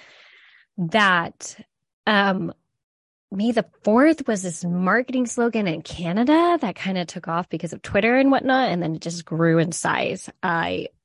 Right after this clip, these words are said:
should probably look that up again. But I have always been kind of a purist and feel like May twenty-fifth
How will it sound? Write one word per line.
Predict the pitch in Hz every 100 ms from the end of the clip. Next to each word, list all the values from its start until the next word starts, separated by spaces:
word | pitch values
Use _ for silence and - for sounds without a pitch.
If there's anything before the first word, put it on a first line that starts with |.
| _ _ _ -
should | - 214
probably | - 160 151
look | 170
that | - 160
up | 147
again. | 170 110 180 160 _ _ _ _ _ _ _ _
But | 214 175 - - - _ _ -
I | 214 247 302 320 320 - - -
have | 214
always | - 208 202 190 190
been | 190 180 170 170 - _ _ _ _ _ -
kind | 247
of | 247
a | 208
purist | - 175 220 - - -
and | 196 185
feel | 185
like | 180 175
May | 180
twenty-fifth | 175 180 175 180 175 -